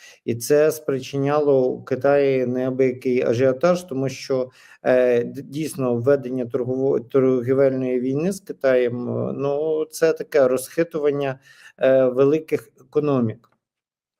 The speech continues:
В даному випадку, звичайно, що Китай не має, м, зараз сили протистояти Сполученим Штатам Америки, е, попри те, що він є другою економікою світу.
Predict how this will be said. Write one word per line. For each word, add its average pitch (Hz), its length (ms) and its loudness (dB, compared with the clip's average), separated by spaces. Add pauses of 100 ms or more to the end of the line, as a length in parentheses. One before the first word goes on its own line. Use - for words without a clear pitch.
(220)
В 117 100 -2
даному 139 420 0
випадку, 139 640 -2 (280)
звичайно, 151 480 0
що - 200 -12
Китай 139 420 2
не 131 120 -4
має, 123 460 -2
м, 123 540 -8
зараз 123 440 2
сили 156 480 2
протистояти 120 840 -4
Сполученим 123 600 -2
Штатам 123 460 0
Америки, 131 640 0 (360)
е, 117 200 4
попри 131 340 0
те, 127 200 4
що 127 220 -4
він 127 300 -2
є 120 200 4
другою 123 500 2
економікою 120 720 0
світу. 156 480 -8